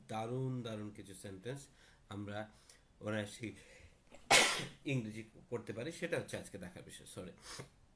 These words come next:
তো এইখানে আমরা একটা বাক্য দেখেন আমরা দিয়েছি, সেটা হচ্ছে, "তাদেরকে তোমাকে ছোট মনে করতে দাও, সাফল্য দিয়ে তাদের অবাক করো।" এই বাক্যের প্রথম যে অংশটা,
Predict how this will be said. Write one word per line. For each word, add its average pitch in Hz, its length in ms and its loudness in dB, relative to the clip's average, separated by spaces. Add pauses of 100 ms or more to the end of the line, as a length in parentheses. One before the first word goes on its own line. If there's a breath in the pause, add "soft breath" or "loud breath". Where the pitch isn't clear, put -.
(480 loud breath)
তো 139 140 -4
এইখানে 135 380 0
আমরা 139 220 0
একটা 117 160 -4
বাক্য 104 340 -4
দেখেন 92 300 -6
আমরা 92 180 -6
দিয়েছি, 90 440 -8
সেটা 104 200 -8
হচ্ছে, 104 320 -6 (1000 loud breath)
"তাদেরকে 139 840 0
তোমাকে 117 440 -4
ছোট 113 200 -4
মনে 104 240 -2
করতে 90 280 -10
দাও, 113 240 -8 (240)
সাফল্য 127 560 -2
দিয়ে 113 260 -4
তাদের 101 300 -6
অবাক 92 320 -8
করো।" 87 220 -10 (400 loud breath)
এই 156 160 0
বাক্যের 160 360 -4
প্রথম 156 320 -4
যে 123 100 -2
অংশটা, 101 500 -8